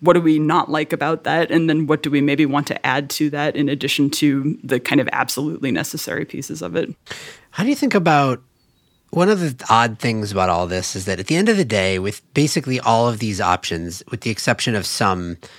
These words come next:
Speaker 2: versions of C D R that are like mineralization or something like that, but in basically every other one of these options, you get the same thing, which is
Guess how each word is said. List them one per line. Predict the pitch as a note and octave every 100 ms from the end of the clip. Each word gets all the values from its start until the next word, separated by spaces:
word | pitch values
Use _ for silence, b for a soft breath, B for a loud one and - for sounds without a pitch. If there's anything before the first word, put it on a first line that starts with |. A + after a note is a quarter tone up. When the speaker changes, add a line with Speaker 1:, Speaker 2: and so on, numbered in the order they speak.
| B B B -
Speaker 2:
versions | A#2 D3 B2+ B2 A2
of | G2+
C | - G#2+
D | G2+
R | F#2+ F#2 F#2
that | F#2
are | F2+
like | F2 F2
mineralization | A2 F#2+ F2+ F2 F2+ F2 - F2+
or | F2
something | F2 E2 D#2+
like | D#2 -
that, | - -
but | A#2
in |
basically | C#3+ D#3+ D3 C3
every | G#2 G#2+
other | F#2+ F2+ E2+ E2 E2 B B B B _ _ _ _
one | A#2+ A2
of | G2+
these | F#2+ F#2
options, | E2+ F2 F#2 E2+ E2 - - b b _
you | A2+ A2+ G2+ _ -
get | D3 F3 -
the | A#2+
same | A2+ - A#2 A2
thing, | G2+ - A#2 D#2+ D#2+ B2+ - _
which | F#2+ -
is | F2+ F2+